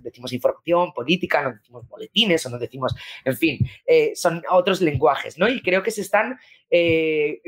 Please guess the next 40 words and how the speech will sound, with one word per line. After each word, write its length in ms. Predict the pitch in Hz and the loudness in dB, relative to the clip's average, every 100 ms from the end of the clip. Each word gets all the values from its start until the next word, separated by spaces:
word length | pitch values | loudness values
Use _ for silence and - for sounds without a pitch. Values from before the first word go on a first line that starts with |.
| 160 | -2
mm, 540 | 156 156 151 147 135 | -2 -4 -8 -16 -16
se 220 | - 165 | -10 -2
están 260 | 156 - 247 | -2 0 2
manchando, 540 | 269 180 220 269 226 | 2 2 -2 -2 0
están, 500 | 165 180 202 202 202 - | 0 2 -2 -2 -2 2
em, 840 | 175 170 160 156 151 143 143 127 | 4 4 -2 -8 -12 -10 -12 -2
pero 180 | 165 139 | 0 2
para 160 | 139 127 | 2 2
bien. 340 | 196 165 110 - - - - | 2 0 -6 -20 -20 -20 -4
Y, 340 | 220 214 208 | 0 2 2
de 160 | 196 190 | 4 2
hecho, 160 | 214 262 | 4 0
muchos 320 | 240 262 - | 2 0 0
locutores 680 | 202 190 202 180 190 233 240 | -8 -2 -2 0 0 2 2
ya 120 | 220 226 | 0 -2
nos, 260 | 208 - | -6 -4
nos 200 | 175 165 | -4 -2
preguntan, 480 | 160 156 170 160 143 - - | 2 0 2 2 0 -2 -6
"Oye, 180 | 214 254 285 - | 0 2 2 2
y, 280 | 220 180 190 | -2 -2 -2
y 40 | |
estoy 200 | - - | -6 -2
pensando 240 | 277 269 262 | -2 0 0
en 80 | |
una 60 | 254 | 2
sección 520 | 240 - 254 254 247 | 0 -4 -2 0 0
que, 220 | 208 175 - _ | 2 0 -2 _
que 80 | - | -2
no 60 | 185 | 0
esté 140 | 180 | 2
tan 160 | - 214 | 0 2
pegada 180 | 214 214 | 2 2
a 40 | |
la 60 | 196 | 0
actualidad 580 | 208 190 185 220 220 190 | -2 -4 0 2 2 2
para 160 | 185 | -2
que 80 | 160 | -2
tenga 240 | 185 185 | -6 -2
una 160 | 202 190 | 0 0
mirada 520 | 180 180 202 202 196 | -2 0 2 2 0